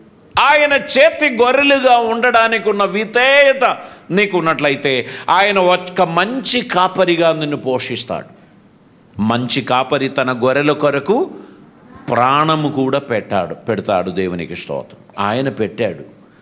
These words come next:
మనందరి రక్షణార్థం, మనందరి స్వస్థత కొరకు ఆయన ప్రాణం పెట్టాడు. దేవునికి స్తోత్రం. నీ దేవుణ్ణి నీవు అండర్ ఎస్టిమేట్ చేయకు.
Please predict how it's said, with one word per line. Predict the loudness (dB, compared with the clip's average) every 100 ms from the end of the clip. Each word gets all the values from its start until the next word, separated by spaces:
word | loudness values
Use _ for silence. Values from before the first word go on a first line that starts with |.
| _ -6
మనందరి | -4 -2 -2 0 0 0
రక్షణార్థం, | 0 -2 -4 -4 -2 -4 -4 -4
మనందరి | -4 -4 -2 -2 -2 -4
స్వస్థత | -6 -6 -6 -6
కొరకు | -6 -6 -6 -10 -12 -12 -20 -6
ఆయన | -4 -4
ప్రాణం | -4 -2 0 0 -2
పెట్టాడు. | -4 -4 -6 -6
దేవునికి | -4 -4 -4 -8 -12
స్తోత్రం. | -10 -10 -12 -18 -20 _ -4
నీ | -2
దేవుణ్ణి | -2 -2 -2 -2 -2
నీవు | -4 -4
అండర్ | -4 -4 -4
ఎస్టిమేట్ | -6 -6 -6 -8 -8 -8
చేయకు. | -8 -10